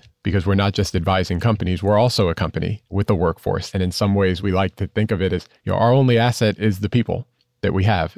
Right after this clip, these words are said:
and they go home every night and choose whether or not they wanna come back. That is a daily question we have to make sure we're answering.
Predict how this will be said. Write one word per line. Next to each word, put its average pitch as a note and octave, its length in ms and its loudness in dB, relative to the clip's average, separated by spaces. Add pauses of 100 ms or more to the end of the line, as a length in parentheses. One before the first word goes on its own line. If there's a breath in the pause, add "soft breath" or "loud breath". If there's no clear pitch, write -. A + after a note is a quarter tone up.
and F#2 220 0
they F#2 100 4
go F#2+ 160 0
home G#2 200 2
every G#2 200 2
night A#2 340 0
and F#2+ 180 -2
choose A2 340 0
whether G2 240 4
or F#2+ 40 2
not G2 200 0
they G2+ 80 0
wanna F#2 220 2
come F2+ 180 -2
back. E2+ 260 -4 (680)
That G#2 160 2
is G2 60 2
a G2 60 2
daily C3 360 2
question G#2 380 0
we F#2+ 120 0
have F2+ 180 -2
to G2+ 60 -6
make F2+ 160 0
sure G2 200 -2
we're F2 160 0
answering. F2+ 420 -2